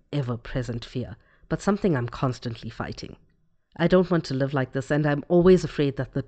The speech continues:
darkest thoughts will take me one day. For now, I'm working toward a society that is equitable for me and my system,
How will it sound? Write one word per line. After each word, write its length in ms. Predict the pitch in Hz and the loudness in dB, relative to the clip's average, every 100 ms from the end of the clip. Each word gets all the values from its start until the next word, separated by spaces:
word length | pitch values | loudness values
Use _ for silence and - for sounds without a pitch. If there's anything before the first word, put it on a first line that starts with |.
| _ | _
darkest 500 | 143 139 - 147 - | -4 -4 -2 -6 -4
thoughts 320 | 131 117 - | -4 -4 -10
will 160 | - 143 | -12 -12
take 320 | - 135 - | -6 -6 -4
me 100 | 123 | -6
one 240 | 104 135 139 | -6 -8 -10
day. 280 | - - - _ _ _ _ _ | -10 -14 -18 _ _ _ _ _
For 120 | - | -4
now, 300 | 151 143 135 - _ _ _ _ | 0 0 -2 -10 _ _ _ _
I'm 140 | - 160 | -2 2
working 300 | 170 190 170 | 2 2 -2
toward 340 | 160 139 143 | -2 -2 -2
a 40 | |
society 580 | 139 139 - 143 139 139 | -6 -8 -4 -2 -2 -4
that 180 | 127 127 | -4 -4
is 120 | 135 | -4
equitable 500 | 135 - 147 127 135 | -6 -6 -6 -6 -6
for 140 | 127 127 | -6 -6
me 200 | 131 135 | -4 -4
and 260 | 135 131 131 | -4 -6 -4
my 120 | 127 | -6
system, 440 | - 135 - 110 | -6 -10 -8 -10